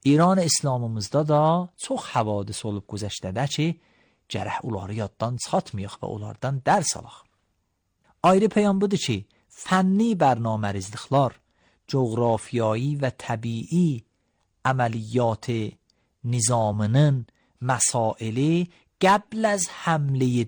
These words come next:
düşmən gərək əncam tapa. Vücud nazənin Peyğəmbərimiz bu cür idi ki, qəbl az cəng gördük ki, çıxdılar Mədinədən eşiyə və mövqeyiyyət məntəqəni bərrəsi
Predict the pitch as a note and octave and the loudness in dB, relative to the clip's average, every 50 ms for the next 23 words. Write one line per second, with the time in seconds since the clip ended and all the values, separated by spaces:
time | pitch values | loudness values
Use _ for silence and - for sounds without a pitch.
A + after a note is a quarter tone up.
0 | - _ - A#2 - - - - - B2 C#3+ D#3 E3 D#3 C#3 B2 A2 - G#2+ G#2 | -4 _ -2 -2 -2 -2 -8 -6 -2 2 4 4 4 4 2 0 0 0 0 0
1 | G2+ G2+ - - - - A#2 A2+ A2 G2+ F#2 - A2 G2+ G2 G2 - A2+ G2 - | 0 -2 -4 -8 -4 -2 -2 0 0 -2 -2 -2 -2 -2 -2 -2 -2 -2 -2 2
2 | - G#2 F#2+ - _ _ _ _ _ _ _ _ _ _ _ C3+ B2+ C3 C#3+ C#3+ | 2 0 0 -2 _ _ _ _ _ _ _ _ _ _ _ -2 2 4 4 6
3 | F3 G#3 A3 G#3+ G#3 F#3+ E3+ D3 B2 A#2+ B2 A#2+ A#2+ A#2 A2+ A2 G2+ - A2+ G#2+ | 6 6 6 6 6 6 6 4 4 2 0 0 0 -2 -2 -4 -4 -4 -6 -4
4 | G#2 G#2 G2+ G2+ G2+ G#2 G2+ G2 G#2 A2+ B2+ - _ - C#3+ C#3+ F3 F3 E3 D3+ | -4 -4 -6 -4 -4 -4 -4 -2 -2 -4 -4 -6 _ -8 -4 -2 0 0 0 0
5 | C#3+ D3 - - - E3 F3 F#3+ F#3+ - _ _ _ _ - A#2 A#2 D3 C#3 A#2+ | -2 -4 -4 -2 0 0 0 0 -2 -6 _ _ _ _ -6 -6 -6 -4 -2 -2
6 | A2 G#2 G#2 - - _ _ _ _ _ _ _ _ - - B2 B2 C3+ D3 D#3+ | -2 -2 -2 -6 -12 _ _ _ _ _ _ _ _ 0 2 4 4 6 4 6
7 | E3+ F#3 F#3+ F3 C#3+ - - B2 A2+ G#2+ - - D3+ D3 - - - D#3 D#3 D#3+ | 4 4 4 2 0 2 2 2 2 2 2 -2 -2 -2 -2 -2 0 2 2 4
8 | E3+ F3 F#3 F3 - _ _ _ _ _ _ _ _ - - - - - - - | 4 2 0 -2 -6 _ _ _ _ _ _ _ _ -6 -2 -2 -2 -2 -4 -6
9 | - - A2+ A#2 C3 C#3 C#3+ C3+ A#2+ A#2+ A2+ G#2+ F#2+ A2 G#2 G#2 G2+ G2+ G2+ G#2 | -2 0 2 6 6 6 6 4 2 0 0 0 0 -2 -4 -2 -2 -2 -2 0
10 | A#2 A#2 A2+ G#2+ - G2+ - - - C#3 E3+ F3+ F#3+ F3+ F3+ F3+ F3 - _ _ | -2 -2 -2 -4 -4 -6 -6 -4 -2 -2 -2 0 2 2 2 2 2 -2 _ _
11 | _ _ _ _ B2+ B2 B2+ B2+ B2+ A#2+ A#2 A2+ - B2+ B2+ B2 B2+ B2 A#2 A#2 | _ _ _ _ 0 2 4 4 4 4 2 0 0 -2 0 0 0 -2 -2 -6
12 | A#2+ B2 C#3+ F#3 G#3+ G#3+ - - G3+ F#3 F3+ E3 D#3+ D#3 D3+ C#3+ C#3 - - C#3 | -2 2 4 4 4 4 2 2 2 4 4 4 4 2 2 2 0 -2 -4 -6
13 | A#2+ - B2+ A#2+ A#2 A#2+ C3+ C#3+ D3 D3 C#3+ - _ _ _ _ _ _ - A2+ | -4 -2 0 0 2 4 6 6 6 4 2 -4 _ _ _ _ _ _ 2 2
14 | G2+ F#2 - G#2 G2 - - - C3+ | 2 2 -2 -4 -4 -2 -2 -2 0